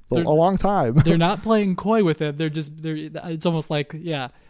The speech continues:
Speaker 2: it's almost like
Speaker 1: They're just like, "Oh, we know you know,
Speaker 2: Yeah.
Speaker 1: but we don't wanna admit that you know." <laughs>
Speaker 2: Exactly.
Speaker 1: Okay. Um, but going to Batman,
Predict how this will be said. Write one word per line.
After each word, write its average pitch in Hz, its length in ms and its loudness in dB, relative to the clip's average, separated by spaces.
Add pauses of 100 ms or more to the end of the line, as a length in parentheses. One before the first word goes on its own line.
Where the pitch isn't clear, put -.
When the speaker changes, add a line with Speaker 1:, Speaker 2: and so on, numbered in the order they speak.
Speaker 2:
it's 151 160 -10
almost 143 220 -2
like 143 80 0
Speaker 1:
They're 170 80 2
just 185 80 2
like, 180 140 2
"Oh, 202 120 8
we 208 160 2
know 233 220 4
you 202 200 0
know, 131 480 0
Speaker 2:
Yeah. 135 120 0
Speaker 1:
but 156 100 2
we 190 100 4
don't 170 120 2
wanna 170 180 2
admit 151 320 0
that 127 100 0
you 113 140 -2
know." - 160 -6
<laughs> - 20 -6
Speaker 2:
Exactly. 127 600 2 (300)
Speaker 1:
Okay. 156 400 0 (440)
Um, 131 500 0 (140)
but - 160 -2
going 185 300 4
to 180 180 2
Batman, 123 680 2